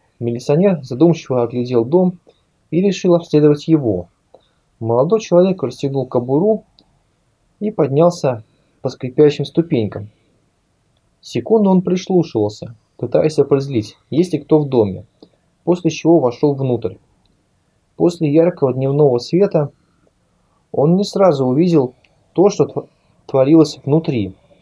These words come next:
А когда глаза его привыкли к полумраку, царившему в баре, он содрогнулся. Похоже, здесь была заварушка.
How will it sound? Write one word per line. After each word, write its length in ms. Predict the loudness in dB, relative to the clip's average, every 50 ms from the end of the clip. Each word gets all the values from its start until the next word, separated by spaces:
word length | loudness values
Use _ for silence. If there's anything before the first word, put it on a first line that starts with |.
| _ _ _ _ -12
А 60 | -8
когда 280 | -4 0 2 2 4
глаза 380 | 4 4 2 2 4 4 4 4
его 200 | 4 4 4 2
привыкли 640 | 0 0 2 4 4 4 2 2 0 0 0 0 -4 _
к 100 | _ _ _
полумраку, 800 | 2 2 2 2 2 0 2 2 4 4 2 2 0 -6 -8 -8 _ -20 -20 _ _
царившему 680 | -2 0 0 0 0 -2 -4 -6 -6 -4 -4 -4 -4 -6
в 120 | -14 -6
баре, 360 | -2 2 2 2 2 2 0 -2
он 140 | -2 -2 -2
содрогнулся. 840 | -2 -4 -4 0 0 0 2 2 0 0 -2 -4 -6 -10 -16 -16 -18 _ _ _ _ _ _ _ _ _ _ _ _ _ _ _ _ _ _ _ _ _ _ _ _ _ _ _ -4
Похоже, 460 | -4 -4 0 2 2 4 4 2 0
здесь 220 | -2 -4 -4 -2
была 380 | 0 2 2 4 4 2 0 0
заварушка. 720 | 0 0 2 2 4 2 2 0 -2 -6 _ -18 -18